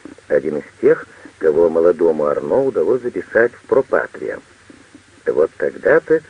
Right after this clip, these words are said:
и появился горчичного цвета пиджак господина Роберта.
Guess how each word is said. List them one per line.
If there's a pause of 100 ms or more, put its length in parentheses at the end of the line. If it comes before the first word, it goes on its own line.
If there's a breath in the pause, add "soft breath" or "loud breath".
(380 loud breath)
и
появился
горчичного (120)
цвета
пиджак
господина
Роберта.